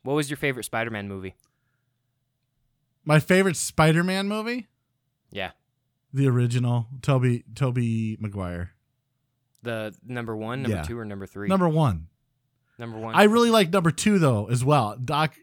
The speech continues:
Speaker 2: Doc Ock was amazing. So here's my story about bad guys, 'cause you started talking about bad guys, right?
Speaker 1: Bad guys,
Speaker 2: Okay.
Speaker 1: yeah.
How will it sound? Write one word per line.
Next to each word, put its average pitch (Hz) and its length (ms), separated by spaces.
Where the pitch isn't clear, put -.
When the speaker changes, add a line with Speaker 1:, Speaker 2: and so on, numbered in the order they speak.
Speaker 2:
Doc 135 280
Ock 123 220
was 117 140
amazing. 87 420
So - 160
here's 262 260
my 254 100
story 190 400
about 147 260
bad 147 240
guys, 110 200
'cause 120 140
you 117 60
started 175 240
talking 185 160
about 190 160
bad 117 180
guys, 85 220
right? 95 180
Speaker 1:
Bad 104 200
guys, 98 220
Speaker 2:
Okay. - 80
Speaker 1:
yeah. 101 120